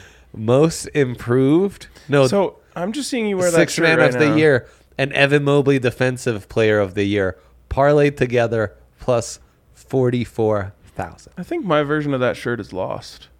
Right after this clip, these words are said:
Speaker 1: Man, if only you had a a shop downstairs where you could get another version.
Speaker 2: If I could just reach through the floor right now, I might be able to grab one.
Speaker 1: Exactly. Also, Ryan,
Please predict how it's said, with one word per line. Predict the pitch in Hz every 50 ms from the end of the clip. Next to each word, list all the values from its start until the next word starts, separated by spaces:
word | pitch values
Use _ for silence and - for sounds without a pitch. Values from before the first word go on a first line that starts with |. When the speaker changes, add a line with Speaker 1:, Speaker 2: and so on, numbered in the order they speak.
| _ - - _ _ _ _ _ _ _ _ _ _ _ _ _ _ _ _ _ _ _ _ _ _ _ _ _ _ _ _ _ _ -
Speaker 1:
Man, | 110 110 113 113 107 107
if | 95 - -
only | 107 110 113 113 117 113
you | 110
had | 110 110 107 104
a | 104 101 101 98 98 98 101 101 - _ _ _ _ _ _ _ _ _ _ _ _ _ _ _ _ _ _ _ _ -
a | 113 107
shop | - - - 135 123 120 117 - - - 107
downstairs | 113 110 113 113 113 104 - - - 127 117 107 104 95 90 87 -
where | 104 104
you | 101 101 98
could | 98 104 104 101
get | 101 98 98
another | 101 95 95 90 90 90 87
version. | 90 90 85 87 147
Speaker 2:
If | 131 131
I | 135 151
could | 147 180 175
just | 170 139 139
reach | 131 123 131 143 147 147 - -
through | - 143 139
the | 127 127
floor | 123 - 131 113 120 135 139
right | 147 151 151 143
now, | 156 156 156 156 156 156 - -
I | - 127
might | 123 120 113 113
be | 117 123
able | 120 113
to | 113 110
grab | - 110 76 69 73 71
one. | 69 69 - - - -
Speaker 1:
Exactly. | - 110 107 90 87 110 110 107 110 - - 98 82 82 85 - _ -
Also, | 113 127 165 202 - - 233 233 233 240 240 233 214 160 127
Ryan, | 110 - 117 123 143 151 160 170 180 185 185 185 180